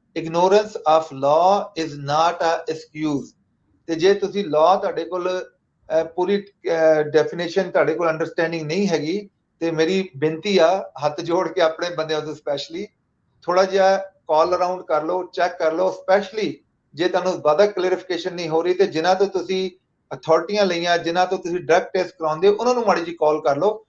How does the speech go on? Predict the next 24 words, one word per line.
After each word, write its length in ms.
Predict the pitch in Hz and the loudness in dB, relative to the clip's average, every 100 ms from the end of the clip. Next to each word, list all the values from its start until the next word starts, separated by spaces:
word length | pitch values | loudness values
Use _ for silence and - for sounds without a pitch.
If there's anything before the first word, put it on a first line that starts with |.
| _ - | _ 0
ਉਹਨਾਂ 200 | 208 226 | 2 2
ਨੂੰ 100 | 233 | 0
ਸਾਰੀ 280 | - 185 220 | 0 0 2
ਇਨਫੋਰਮੇਸ਼ਨ 680 | 208 190 180 165 165 220 | -2 -2 -6 -8 -8 -10
ਹੁੰਦੀ 400 | 202 147 147 156 | -10 -12 -12 -8
ਆ। 140 | 117 - _ _ _ _ - | -8 -10 _ _ _ _ -2
ਤੇ 420 | 165 165 160 - _ _ | 2 2 0 -8 _ _
ਜੇ 160 | - 190 | 0 2
ਤੁਹਾਨੂੰ 260 | 208 196 185 | 2 -2 -2
ਫਿਰ 200 | 190 240 | -2 -4
ਵੀ 100 | 240 | -6
ਕੋਈ 140 | 233 | -8
ਚੀਜ਼ 220 | 208 208 | -6 -6
ਨਹੀਂ 100 | 202 | -2
ਲੱਗਦੀ, 420 | 185 170 185 190 | 0 0 -2 -4
ਅੰਡਰਸਟੈਂਡ 420 | 170 165 - 170 175 | -4 -8 -6 -6 -4
ਨਹੀਂ 120 | 190 | -4
ਹੋ 140 | 170 | -2
ਰਹੀ, 240 | 170 180 - _ - | -2 -6 -10 _ -10
ਤੇ 80 | 165 | -8
ਕੋਈ 260 | 160 160 | 0 2
ਗੱਲ 200 | 175 180 | 2 0
ਨਹੀਂ, 220 | 196 196 - | 0 -6 -10
ਜਿਹੜਾ 460 | 156 165 170 165 160 | -4 0 2 0 -4